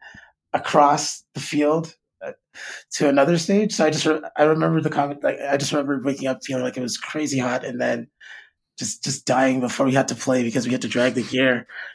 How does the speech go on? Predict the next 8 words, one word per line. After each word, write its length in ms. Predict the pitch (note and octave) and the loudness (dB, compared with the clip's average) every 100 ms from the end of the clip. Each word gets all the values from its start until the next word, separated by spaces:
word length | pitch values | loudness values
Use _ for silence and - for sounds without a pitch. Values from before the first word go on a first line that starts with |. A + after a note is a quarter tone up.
| _ | _
like, 160 | - - | 2 2
<laughs> 240 | - - | 0 -6
twice 440 | - F#3 D3 - | 2 6 6 6
in, 180 | D#3+ C3+ C#3 | 0 -2 -4
in, 200 | C3 C3+ | -4 -2
in 160 | C3+ | 0
one 180 | B2+ B2 | 0 0
sitting. 380 | A#2+ B2+ B2+ - | 0 -2 -2 -4